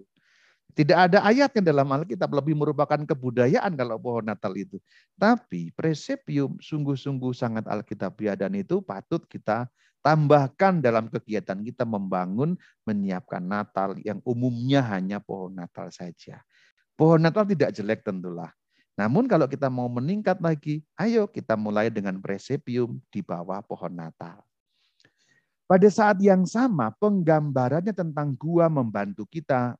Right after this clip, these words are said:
membayangkan gambaran itu. Gambaran itu menyentuh hati kita dan membuat kita merasa terlibat dalam sejarah keselamatan sebagai orang-orang zaman sekarang dengan peristiwa yang hidup dan nyata dalam keseluruhan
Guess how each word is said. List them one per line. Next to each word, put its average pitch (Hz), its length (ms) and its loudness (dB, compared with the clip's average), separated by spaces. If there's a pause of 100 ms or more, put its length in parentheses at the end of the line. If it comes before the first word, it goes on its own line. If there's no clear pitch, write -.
membayangkan 104 1040 0
gambaran 90 560 -4
itu. 98 320 -6 (640)
Gambaran 104 480 2
itu 156 160 0
menyentuh 170 480 2
hati 131 240 -2
kita 185 320 -2
dan 139 160 0
membuat 135 400 0
kita 139 240 -4
merasa 180 480 0
terlibat 202 720 0 (160)
dalam 117 320 2
sejarah 101 480 0
keselamatan 151 800 -2 (320)
sebagai 113 480 0
orang-orang 170 640 2
zaman 110 400 -2
sekarang 143 480 0
dengan 107 400 -2
peristiwa 180 400 0
yang 151 320 4
hidup 214 480 2
dan 95 160 -2
nyata 95 560 -2 (400)
dalam 117 400 2
keseluruhan 110 720 -4